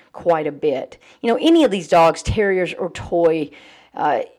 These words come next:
as long as you start training early and you know what you're getting into, they can make wonderful companions. Uh, you just have to understand you can't look at the size or look how cute they are or look how cute the Papillon's ears are.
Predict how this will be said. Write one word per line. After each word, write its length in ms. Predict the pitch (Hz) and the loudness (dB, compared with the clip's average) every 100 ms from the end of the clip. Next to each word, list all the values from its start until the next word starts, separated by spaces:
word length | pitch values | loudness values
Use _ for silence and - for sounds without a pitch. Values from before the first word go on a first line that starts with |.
| _ _ _ | _ _ _
as 180 | 233 - | -2 0
long 180 | 349 480 | 0 0
as 80 | 370 | -2
you 80 | 269 | -2
start 300 | - 143 - | 0 0 0
training 340 | 175 165 165 | 0 0 0
early 280 | 156 165 165 | -2 0 0
and 120 | 156 | -2
you 60 | 175 | -4
know 180 | 165 165 | -2 -2
what 200 | 165 165 | -2 -4
you're 80 | 156 | -6
getting 240 | 160 160 | -6 -4
into, 260 | 165 - 165 | -6 -4 -2
they 100 | 196 | -2
can 140 | 214 | -2
make 160 | 185 180 | -6 -2
wonderful 360 | 185 180 175 | -2 -2 -6
companions. 640 | 160 143 156 165 160 - - - - _ | -8 -8 -8 -6 -10 -14 -20 -20 -20 _
Uh, 140 | - - | -16 -12
you 120 | 220 | -8
just 200 | 226 254 | -4 -2
have 140 | 262 262 | -4 -4
to 60 | |
understand 540 | - 233 220 240 220 175 | -4 -4 -4 -4 -4 -4
you 60 | |
can't 320 | 175 220 240 233 | -8 -6 -6 -2
look 180 | 214 | -2
at 80 | - | -2
the 80 | 175 | -6
size 440 | - 190 180 180 | -2 2 2 0
or 60 | 175 | -2
look 140 | 170 | -4
how 120 | 180 160 | -4 -8
cute 300 | - 208 196 | -8 -10 -2
they 180 | 185 | 2
are 300 | 180 175 160 | 4 4 4
or 80 | 139 - - - | 0 -6 -20 -2
look 160 | 240 247 | -2 0
how 120 | 220 | -2
cute 280 | 208 220 214 | -2 -10 -14
the 60 | |
Papillon's 600 | 208 202 202 190 180 175 - | -10 -8 -6 -6 -6 -6 -12
ears 320 | 196 196 175 | -10 -8 -8
are. 260 | 143 120 | -8 -8